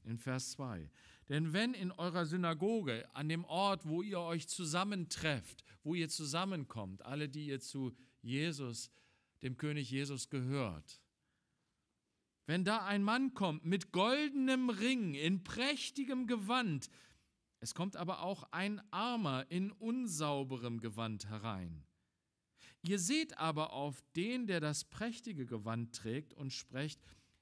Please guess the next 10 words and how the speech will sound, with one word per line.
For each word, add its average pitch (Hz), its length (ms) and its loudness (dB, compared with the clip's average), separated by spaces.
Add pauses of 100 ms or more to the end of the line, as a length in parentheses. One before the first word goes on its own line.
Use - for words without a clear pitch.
(280)
‚Setze 165 420 0
du 143 140 0
dich 135 240 -2
bequem 131 720 -2
hierher.‘ 110 1000 -2 (840)
Und 127 160 -4
sprecht 139 340 -2
zu - 120 -4
dem 120 220 -2
Armen, 135 520 -2